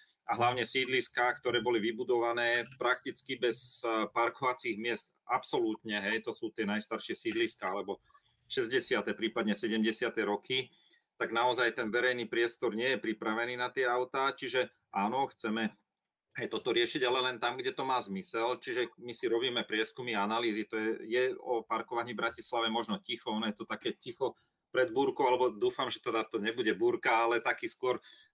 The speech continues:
príjemný jesenný dážď od prvého októbra, ale, a, ale, a, tam, kde to má zmysel aj dlhodobo, tak chceme zvýšiť tie parkovacie kapacity, ale hlavne teda v tých rezidenčných častiach a hlavne na vstupoch do mesta. To sú tie park and ridey,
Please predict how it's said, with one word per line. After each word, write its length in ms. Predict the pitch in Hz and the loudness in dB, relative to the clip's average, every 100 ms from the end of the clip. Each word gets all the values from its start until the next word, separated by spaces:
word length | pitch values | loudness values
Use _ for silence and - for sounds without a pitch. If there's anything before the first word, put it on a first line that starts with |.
| - | -6
príjemný 480 | 123 139 135 127 123 | -2 0 0 0 0
jesenný 400 | 120 131 123 110 | 0 -2 -2 2
dážď 400 | 107 123 131 - | 2 2 -2 -6
od 20 | |
prvého 400 | 127 127 127 131 | -4 0 2 2
októbra, 560 | 127 - 135 131 143 151 - 123 | 0 -4 -4 0 0 0 -2 2
ale, 480 | 117 117 117 117 - - - - - | 4 4 2 0 -4 -20 -20 -20 -4
a, 80 | 113 117 113 113 113 - - | 0 4 4 4 2 -2 -2
ale, 480 | 120 120 120 120 120 - _ _ | 4 4 4 2 0 -4 _ _
a, 320 | 123 117 120 - | -4 -2 -2 -2
tam, 240 | 127 143 147 | -2 0 0
kde 160 | 151 | -4
to 80 | 139 | -2
má 160 | 123 147 151 | 0 0 0
zmysel 480 | 120 113 143 139 | -2 -4 -2 -2
aj 160 | 113 113 | 0 0
dlhodobo, 640 | 110 147 143 120 101 120 127 | -2 -2 0 0 2 0 0
tak 160 | - - | -4 -2
chceme 240 | - 139 | -4 -2
zvýšiť 340 | 113 113 110 117 | -2 -2 -4 -2
tie 120 | 131 123 | 0 0
parkovacie 560 | 127 123 135 127 135 | -2 -4 -2 -2 -2
kapacity, 720 | - 127 127 127 131 - 139 147 | -4 -4 -2 -4 -6 -4 -4 0
ale 320 | 110 127 117 | 2 2 2
hlavne 240 | 120 127 123 | 2 0 -2
teda 240 | 139 123 | -2 -2
v 40 | - | -2
tých 80 | 113 | -2
rezidenčných 640 | 117 113 120 117 - 104 | 0 0 -2 -4 -6 -10
častiach 480 | - 110 - 139 135 | -6 -6 -4 0 -2
a 160 | - 107 | 0 0
hlavne 320 | 104 120 123 | 2 2 2
na 160 | 110 - | -2 -4
vstupoch 320 | 117 117 104 | -2 0 0
do 160 | 107 | 0
mesta. 320 | 104 101 - 92 | -2 -4 -6 -8
To 80 | |
sú 160 | 101 - | -6 -4
tie 160 | 110 - | -2 0
park 320 | 104 - 117 | -2 -2 -4
and 80 | 107 | 0
ridey, 320 | 107 104 | -2 -2